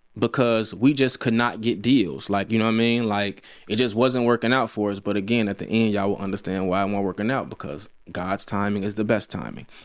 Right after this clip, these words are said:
We went through probably four or five different deals where we just got turned down. No, almost lost ten thousand dollars in earnest money, um, just, like, went through the ringer with this second one.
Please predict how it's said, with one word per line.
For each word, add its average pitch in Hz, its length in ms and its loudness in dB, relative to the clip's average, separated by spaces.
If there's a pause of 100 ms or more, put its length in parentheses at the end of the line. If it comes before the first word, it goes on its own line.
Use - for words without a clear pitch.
(440)
We 139 160 6
went 175 300 0
through 143 180 6
probably 123 360 2
four 147 260 4
or 139 60 0
five 123 360 0
different 101 320 -4
deals 101 380 4
where 98 160 0
we 101 100 2
just 95 220 -6
got - 180 -6
turned 107 440 0
down. 101 360 0
No, 107 380 2 (180)
almost 110 440 0
lost 101 200 -2
ten 135 220 2
thousand 117 400 2
dollars 107 320 2
in 101 80 -2
earnest 117 380 2
money, 113 340 4 (360)
um, 113 380 2
just, 147 280 2
like, 113 200 4
went 139 280 0
through 127 100 0
the 104 120 0
ringer 110 520 2
with 104 160 0
this 104 180 0
second 98 440 -2
one. 95 140 -10